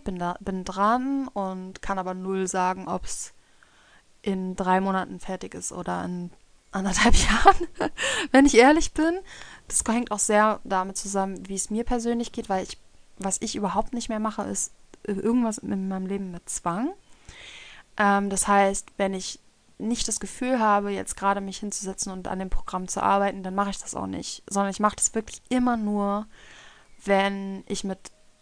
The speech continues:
wenn der Tag mit Inspiration gefüllt ist und ich spüre, dass ich heute daran arbeiten sollte. Deswegen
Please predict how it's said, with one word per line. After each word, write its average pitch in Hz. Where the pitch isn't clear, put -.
wenn 202
der 190
Tag 214
mit 196
Inspiration 208
gefüllt 208
ist -
und 185
ich -
spüre, 190
dass 190
ich -
heute -
daran -
arbeiten 190
sollte. 208
Deswegen 190